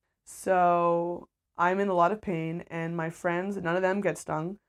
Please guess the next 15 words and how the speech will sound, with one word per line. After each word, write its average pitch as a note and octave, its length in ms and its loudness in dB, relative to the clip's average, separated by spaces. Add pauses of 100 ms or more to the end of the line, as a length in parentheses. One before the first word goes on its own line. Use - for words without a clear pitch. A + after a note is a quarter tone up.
(140)
but F3 180 -6
they E3+ 120 2
help G#3+ 220 2
me A3+ 200 -6
onto F3 320 -2
the F#3+ 100 0
raft D#3+ 500 0 (380)
and E3+ 220 -2
help E3+ 100 -4
me - 80 -8
bring F3 220 -2
me G#3+ 80 2
to A3 100 0
shore. E3 540 0 (800)
And E3+ 540 -4